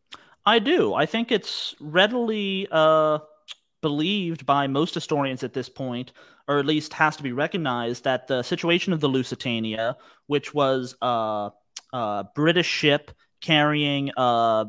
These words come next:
many, uh, civilians, including hundreds of American civilians in, uh, nineteen fifteen, that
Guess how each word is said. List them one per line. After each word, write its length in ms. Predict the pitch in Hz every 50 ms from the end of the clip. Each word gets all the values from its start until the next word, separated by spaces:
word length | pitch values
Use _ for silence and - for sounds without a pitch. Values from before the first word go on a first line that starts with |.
| - _
many, 380 | 135 143 143 139 139 139 139
uh, 200 | 127 123 120 120
civilians, 720 | 117 - - 139 120 139 143 139 135 135 135 143 143 143 127
including 420 | 123 120 - 147 139 135 127 123
hundreds 380 | 120 123 151 147 147 143 135 -
of 60 | 113
American 460 | 110 110 123 139 160 170 - - 139
civilians 720 | 123 - 127 113 120 117 117 117 117 120 123 131 139 139
in, 180 | - 127 123 113
uh, 220 | 107 107 101 98
nineteen 440 | 110 123 131 135 135 - - 135 127
fifteen, 720 | 120 - 139 120 - - - 123 110 107 104 107 123 147 - _ _ _ _ _ _ _
that 320 | 135 143 139 143 143 139